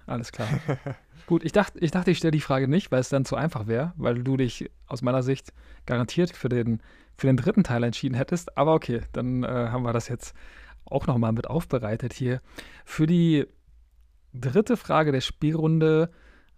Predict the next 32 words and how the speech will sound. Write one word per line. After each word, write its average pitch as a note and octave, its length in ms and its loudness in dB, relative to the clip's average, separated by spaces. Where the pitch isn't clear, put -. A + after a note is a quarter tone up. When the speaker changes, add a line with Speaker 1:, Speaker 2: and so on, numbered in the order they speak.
Speaker 1:
machen C#3 320 0
wir C3 100 2
das B2 160 2
so C3+ 580 0
wie C3 440 -2
in B2+ 480 0
der A#2 640 -2
letzten - 360 -4
oder A#2+ 120 0
in A#2+ 60 -2
den C3 140 0
letzten A2 280 -6
Folgen, A#2+ 320 -2
die A#2+ 100 -2
wir A#2+ 100 -4
aufgenommen B2 500 -2
haben, E3 360 0
hier C3+ 160 -4
im C3+ 80 -6
Podcast, - 560 -2
also A#2+ 120 -2
nicht A#2+ 180 -2
wir C#3 140 4
beide, C#3 220 0
sondern A#2+ 260 0
generell A#2 300 -2
im D#3 100 -4
Podcast. - 640 -4
Und D3 200 0
zwar C#3 380 -2
nehmen D3 320 2
wir C#3 240 0